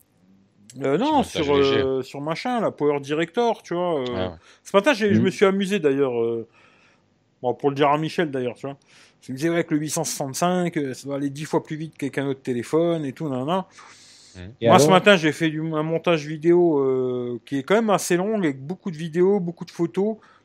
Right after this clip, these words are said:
Speaker 1: D'ailleurs, je sais pas si je la mettrai sur YouTube ou pas. C'est toutes les photos et vidéos que j'ai fait avec le, le Poco, là. Et, euh, j'ai pas trouvé que c'était plus rapide qu'avec le Note neuf, hein.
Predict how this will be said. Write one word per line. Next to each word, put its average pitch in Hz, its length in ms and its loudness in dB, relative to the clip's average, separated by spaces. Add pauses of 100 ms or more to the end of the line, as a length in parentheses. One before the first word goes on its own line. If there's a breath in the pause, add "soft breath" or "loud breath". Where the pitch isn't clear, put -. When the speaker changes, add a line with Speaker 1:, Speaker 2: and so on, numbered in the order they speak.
Speaker 1:
D'ailleurs, 139 160 -2
je - 80 -10
sais - 60 -6
pas 160 160 -2
si 135 160 -10
je 127 80 -12
la - 20 -2
mettrai 135 260 -6
sur 135 160 -4
YouTube 135 360 -8
ou 120 60 -12
pas. 160 200 0
C'est 135 140 -10
toutes - 180 -12
les 165 80 0
photos 160 380 -2
et - 20 -4
vidéos 139 320 -2
que 131 80 -14
j'ai 123 140 -8
fait 135 120 -6
avec 127 140 -8
le, 117 300 -4
le 113 180 -6
Poco, 180 420 -2
là. 185 120 -2 (760 loud breath)
Et, 131 180 0
euh, 120 460 0
j'ai 120 140 -8
pas 185 160 2
trouvé 185 280 -2
que - 80 -10
c'était 135 200 -8
plus - 260 -4
rapide 170 440 0
qu'avec 135 220 -4
le 139 60 -4
Note 131 240 -6
neuf, 110 220 -12
hein. - 60 -20